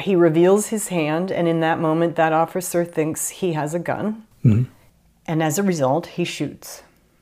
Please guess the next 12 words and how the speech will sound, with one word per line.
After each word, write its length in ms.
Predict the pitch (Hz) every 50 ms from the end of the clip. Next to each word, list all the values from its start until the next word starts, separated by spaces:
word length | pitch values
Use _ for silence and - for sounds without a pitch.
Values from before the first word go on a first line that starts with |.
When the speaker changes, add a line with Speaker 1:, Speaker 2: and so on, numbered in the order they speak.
| _ _ _ _ _ _ _ _ _ _ _ _ _ _ _ -
Speaker 2:
Yeah, 240 | 123 113 113 123 123 147
it's, 260 | 139 139 - - - _ _ _ _ _ _ _ -
in, 260 | 175 165 160 151 143 -
in 140 | 160 151 147
that 200 | 143 143 135 -
situation, 540 | - 156 - 143 135 135 151 143 - 139 120
it's 100 | - 131
a 60 | 113
split-second 680 | - - - 139 120 - - - 127 - - 127 117
decision. 480 | - - - - 123 123 - 110 104 113
If 160 | 123 - -
you, 300 | 202 220 226 226 214